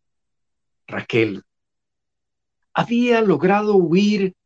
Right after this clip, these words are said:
antes que el resto de la familia. Por cierto, Jorge nunca más supo ni de su mamá, ni de su papá,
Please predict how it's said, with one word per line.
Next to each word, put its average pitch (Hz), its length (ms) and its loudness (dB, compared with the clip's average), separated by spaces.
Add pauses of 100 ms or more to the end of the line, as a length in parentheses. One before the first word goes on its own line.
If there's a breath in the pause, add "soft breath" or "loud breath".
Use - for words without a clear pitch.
(480)
antes - 880 -2 (1080)
que 127 120 0
el 110 120 -2
resto 156 680 -2
de 139 60 -6
la 139 120 -4
familia. 143 480 -4
Por 139 220 -4
cierto, 170 480 -2
Jorge 165 440 -2
nunca 156 380 -4
más 143 260 -4
supo 156 460 -2
ni 147 120 -4
de 127 140 0
su 123 180 -8
mamá, 117 500 -4
ni 156 140 -10
de 139 140 -2
su 117 200 -8
papá, 131 600 -6